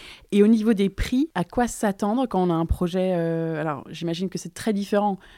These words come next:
selon le poêle à bûche, le poêle à granulés, déjà, selon les modèles, selon, euh, son intérieur et ses besoins. Et les spécificités de l'installation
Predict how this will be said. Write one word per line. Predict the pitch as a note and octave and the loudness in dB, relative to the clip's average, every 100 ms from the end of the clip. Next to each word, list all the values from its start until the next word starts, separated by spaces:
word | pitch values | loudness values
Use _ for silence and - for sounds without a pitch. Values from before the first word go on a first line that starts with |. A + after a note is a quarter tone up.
| - _ - | -20 _ -18
selon | - F#3 F#3 | -2 2 4
le | F#3 | 2
poêle | F3+ F#3+ F#3 | 2 2 2
à | |
bûche, | F3+ F3 F3+ F3+ G3 G3+ - | 0 -6 -10 -6 -4 -4 -2
le | F#3+ | -2
poêle | F#3 F3+ | 2 0
à | F3+ | 0
granulés, | F3 F#3 F#3+ G#3 | 0 0 2 0
déjà, | G3+ G3 G3 F#3+ | 0 2 4 2
selon | - F3 F3 | 0 -2 0
les | E3+ | 0
modèles, | F3 F3 F#3 F#3 | 0 2 0 0
selon, | - E3+ E3+ F3 E3+ | -4 -4 -2 -2 -4
euh, | D#3 D#3 D3+ D3+ D#3 | -4 -6 -6 -8 -8
son | - F3 | -6 -2
intérieur | D#3+ E3 E3 E3+ F3 F3+ | -2 -2 -2 2 2 2
et | E3 | 0
ses | - | -4
besoins. | E3 F3+ F#3+ A3 D4+ - - - - - - | -2 -2 -2 -4 -6 -14 -20 -20 -20 -20 0
Et | E3+ E3+ E3+ E3 | 4 6 6 4
les | E3+ E3+ | 2 2
spécificités | E3+ - E3+ - - - - - A3 | 0 -2 -4 -4 -14 -16 -12 -4 0
de | |
l'installation | G3 G3 G#3 G3 - D4+ | 0 0 0 0 0 -2